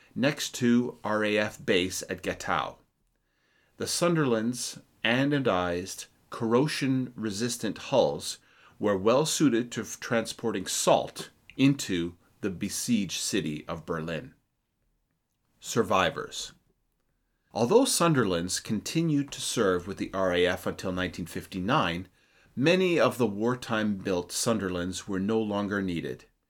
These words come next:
Sadly, some brand new, but unwanted Sunderlands were towed out to sea and scuttled at the end of the war. Some others were converted to civilian use, with sixteen seats and a promenade deck,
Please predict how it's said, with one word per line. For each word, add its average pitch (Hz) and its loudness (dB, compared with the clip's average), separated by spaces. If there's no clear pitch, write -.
Sadly, 95 2
some 110 0
brand 117 2
new, 135 4
but 90 -2
unwanted 117 2
Sunderlands 90 -2
were 95 -6
towed 135 0
out 143 2
to 165 -6
sea 104 0
and 92 -6
scuttled 85 2
at 82 -10
the 95 -2
end 87 -6
of 85 -10
the 90 -8
war. 85 -6
Some - 2
others 120 4
were 117 -2
converted 117 2
to - -8
civilian 139 2
use, 73 -6
with 110 -4
sixteen 135 0
seats - -4
and 104 -4
a 92 -4
promenade 98 0
deck, - -4